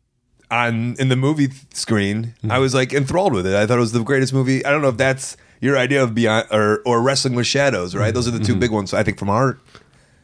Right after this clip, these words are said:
Speaker 1: from our youth.
Speaker 2: Yeah.
Speaker 1: But when you make something like this, it does. You don't even th-, you, in your head, you're not even thinking about those two big. Well, 'cause I made the, the Wrestling Road Diaries, the, my documentaries, and that's all I think about.
Speaker 2: Yeah.
Speaker 1: Or,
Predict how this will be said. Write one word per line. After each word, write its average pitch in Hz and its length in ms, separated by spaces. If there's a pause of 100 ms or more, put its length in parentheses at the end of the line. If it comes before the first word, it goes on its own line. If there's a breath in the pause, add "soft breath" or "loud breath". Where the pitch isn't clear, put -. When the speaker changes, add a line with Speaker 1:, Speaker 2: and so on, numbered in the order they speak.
Speaker 1:
from 120 160
our 127 180
youth. 82 460
Speaker 2:
Yeah. 101 340
Speaker 1:
But 131 80
when 135 160
you 147 100
make 139 160
something 127 160
like 117 100
this, 113 160
it 95 80
does. 104 200 (140)
You 113 140
don't 135 120
even 117 160
th-, - 340
you, - 40 (320 soft breath)
in 135 100
your 160 140
head, 135 220
you're 123 120
not 127 120
even 113 140
thinking 110 180
about 95 220
those 98 240
two 98 200
big. 92 280 (140 loud breath)
Well, 104 100
'cause 120 140
I 165 120
made 170 180
the, 143 100 (300)
the 120 100
Wrestling 120 300
Road 120 160
Diaries, 95 500
the, 98 200
my 107 160
documentaries, 110 720
and 110 80
that's 113 140
all 110 140
I 98 80
think 85 180
about. 71 340
Speaker 2:
Yeah. 101 120
Speaker 1:
Or, 87 200